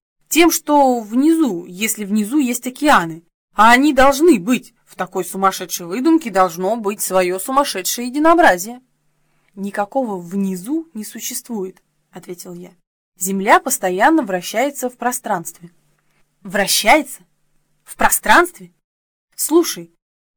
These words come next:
ты и это выдаёшь за факт?" "Да, это факт.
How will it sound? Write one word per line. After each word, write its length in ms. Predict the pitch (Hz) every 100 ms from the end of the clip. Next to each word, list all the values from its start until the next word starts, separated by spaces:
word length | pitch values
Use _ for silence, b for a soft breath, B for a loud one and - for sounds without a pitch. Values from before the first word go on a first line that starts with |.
| _
ты 460 | 294 311 311 285 - -
и 220 | 220 226
это 340 | 262 466 453
выдаёшь 520 | 359 269 247 233 190 160
за 200 | 202 233
факт?" 460 | 247 196 - _ _ _ _ _ _ _
"Да, 520 | 196 170 214 330 220 -
это 300 | - 185 254
факт. 520 | 254 - 240 185 _